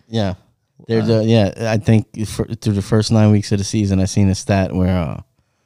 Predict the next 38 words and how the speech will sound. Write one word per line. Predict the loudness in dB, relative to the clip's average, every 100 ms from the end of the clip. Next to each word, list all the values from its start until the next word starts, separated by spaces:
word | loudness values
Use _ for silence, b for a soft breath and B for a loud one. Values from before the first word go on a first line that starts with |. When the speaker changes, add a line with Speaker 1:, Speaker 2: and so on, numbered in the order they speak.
| _ _ _ _ _ _
Speaker 1:
I | -4
think | 0 0
the | 0
Falcons | 2 2 2 0 0
are |
the | -4
second | -2 0 2 2
worst | 2 0 -6 -6
defense | -4 0 2 2 0 -8 -16 -20 -14 -2
in | 2 2
history. | 4 2 0 0 0 -4 _
Speaker 2:
Yeah. | -12 -12 -14 _ _
Speaker 1:
And, | -2 0 2 2 2 0
<laughs> | -2 -6 0
uh, | 2 2 -2 b b 0
only | 4 4
to | 4
be | 0 0
trumped | 0 0
by | 0 0
the |
first, | 0 0 0 -2
which | -6 -6
is | -6
the | -4
Seahawks. | -2 0 0 0
And, | -2 -4 b b
you | 0
know, | 2
I | 2
think | 0 0
it's | -4 -8 -20 -20 _
my | -4 -2
favorite | 2 2 2 2
thing | 2 2 -2 -10 -6
about | 0 0 -2 -10
the | -16
Seahawks. | -8 -4 -2 -4 -6 -14